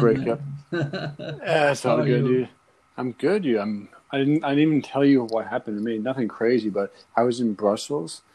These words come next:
Speaker 1: Yeah.
Speaker 2: and it was March seventeenth. I was
Speaker 1: Yeah.
Speaker 2: planning on flying home in May,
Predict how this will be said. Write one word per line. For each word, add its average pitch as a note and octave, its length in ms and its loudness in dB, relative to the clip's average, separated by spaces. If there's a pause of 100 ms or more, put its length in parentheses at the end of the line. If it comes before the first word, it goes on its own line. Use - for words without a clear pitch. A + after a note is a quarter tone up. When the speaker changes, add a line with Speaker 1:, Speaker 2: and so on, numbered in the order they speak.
Speaker 1:
Yeah. B2 200 -8
Speaker 2:
and B2 460 0
it C#3 120 -2
was A#2+ 160 -2
March C3 680 -4
seventeenth. A#2 960 -6 (320)
I A#2+ 60 0
was A#2 160 0
Speaker 1:
Yeah. - 80 -12
Speaker 2:
planning C3 260 0
on C3 80 -2
flying A#2 360 -2
home G#2+ 200 -6
in F#2+ 160 -4
May, G#2 340 -6